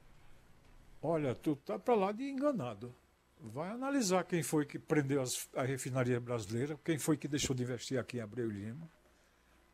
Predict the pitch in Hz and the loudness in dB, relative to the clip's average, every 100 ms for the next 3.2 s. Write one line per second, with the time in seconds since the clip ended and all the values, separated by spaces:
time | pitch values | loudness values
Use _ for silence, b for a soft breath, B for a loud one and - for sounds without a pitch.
0 | - 123 151 220 240 - 110 110 - - | -4 2 4 4 2 -2 -4 -6 -16 -20
1 | _ _ _ _ - 113 - 254 285 262 | _ _ _ _ -16 -12 -2 2 4 4
2 | 156 104 98 - _ _ - 139 127 110 | 2 -2 -12 -16 _ _ -8 -4 -2 -4
3 | 95 104 | -8 -14